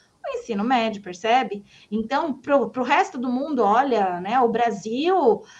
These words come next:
é, tá com um nível de escolaridade bacana. Agora vai ver se essas pessoas conseguem ler e escrever. Vai ver se essas pessoas conseguem ter crítico, nível crítico, né, de pensar realmente.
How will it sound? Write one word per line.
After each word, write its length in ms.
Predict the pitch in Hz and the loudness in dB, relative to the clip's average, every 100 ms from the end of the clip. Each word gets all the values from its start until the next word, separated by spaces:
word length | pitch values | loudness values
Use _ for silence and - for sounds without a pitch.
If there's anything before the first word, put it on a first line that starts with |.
| - - | -20 -8
é, 420 | 220 247 240 - | -4 -2 -2 -2
tá 140 | 226 233 | -4 -4
com 120 | 247 | -2
um 60 | |
nível 220 | 240 247 277 | -2 -2 -4
de 60 | |
escolaridade 640 | - 277 269 269 254 254 | -2 2 2 4 2 4
bacana. 520 | 240 370 - 294 285 240 | 2 0 2 2 4 4
Agora 240 | 254 285 | 4 2
vai 200 | 311 339 | 2 -2
ver 380 | 269 254 202 - _ | 0 0 0 -4 _
se 100 | - | -12
essas 200 | 240 220 | -8 -8
pessoas 360 | - 226 226 220 | -6 -4 -4 -6
conseguem 420 | 226 - 214 214 | -8 -6 -6 -4
ler 160 | 214 202 | -2 -2
e 60 | |
escrever. 480 | 202 - 202 175 156 _ _ _ _ _ _ _ _ _ _ _ _ _ _ _ _ _ _ _ _ _ - | -4 -6 -8 -8 -18 _ _ _ _ _ _ _ _ _ _ _ _ _ _ _ _ _ _ _ _ _ -8
Vai 180 | 233 247 | -2 2
ver 140 | 269 | 2
se 60 | - | 0
essas 200 | 226 - | -6 -4
pessoas 280 | 233 226 | 0 0
conseguem 460 | 220 208 233 220 220 | -2 0 2 2 0
ter 440 | 220 233 226 226 - | 8 10 10 6 -4
crítico, 500 | 277 294 294 - 208 | 2 2 2 -2 0
nível 300 | 240 247 247 | 2 2 0
crítico, 540 | - 294 285 - - 175 | -2 -6 -6 -8 -14 -6
né, 320 | 226 285 294 _ _ | -2 -2 -4 _ _
de 120 | 196 | -10
pensar 800 | 208 226 214 - 226 208 190 196 - | -4 -2 -4 -2 2 2 0 -4 -8
realmente. 840 | 214 196 202 202 185 175 - - | -2 -2 0 -4 -6 -10 -14 -18